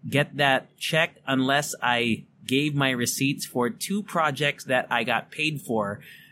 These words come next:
during the <laughs> pandemic. <laughs> I, it, it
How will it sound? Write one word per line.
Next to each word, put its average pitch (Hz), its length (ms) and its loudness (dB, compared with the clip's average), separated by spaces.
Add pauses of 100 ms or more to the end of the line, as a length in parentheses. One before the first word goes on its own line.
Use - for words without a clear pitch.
(120)
during 147 400 0
the 127 100 2
<laughs> - 140 -6
pandemic. - 1120 0 (160)
<laughs> - 20 -20 (1400)
I, 165 300 4
it, 165 180 -6
it 170 140 0